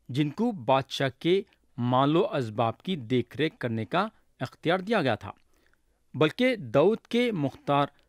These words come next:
बच्चों की भी देखरेख करते थे। और पौलुस रसूल अपने पहले ख़त में कुरिन्थियों को लिखते हैं और यहाँ मुख्तार में ये बात देखी जाती है कि दयानतदार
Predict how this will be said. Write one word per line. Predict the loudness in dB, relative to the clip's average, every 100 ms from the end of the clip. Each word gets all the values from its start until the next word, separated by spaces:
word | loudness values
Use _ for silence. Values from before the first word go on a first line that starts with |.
| _ -10
बच्चों | -2 -2 0 -4
की | -2 -6
भी | -4 -4 -4 -8
देखरेख | -2 -2 -2 -8 -8 -6
करते | -10 -10 -14
थे। | -14 -14 _ _ _ _ _ 0
और | 0 2 0
पौलुस | 0 0 -2
रसूल | -2 2 2 0 _ _ -12
अपने | -10 -2 -2
पहले | 0 0 2 0
ख़त | -2 -4
में | -2 -2 -6
कुरिन्थियों | -2 -2 0 -2
को | 0 0 0 _ _ -6
लिखते | -4 0
हैं | 0 0 -2 -8 _ _ _ _ 2
और | 4 4 -2
यहाँ | -2 0 2 4 2 -2
मुख्तार | -2 -4 -4 0 2 2
में | 0 -2 -4 _ _ _ -12
ये | -2 0
बात | 2 2 2 0 _ _ _ -6
देखी | -2 -2 -2
जाती | -2 -2 -2
है | -4 -4 -6 _ _ _ _
कि | -2 -2
दयानतदार | 0 0 2 2 0 2 4 2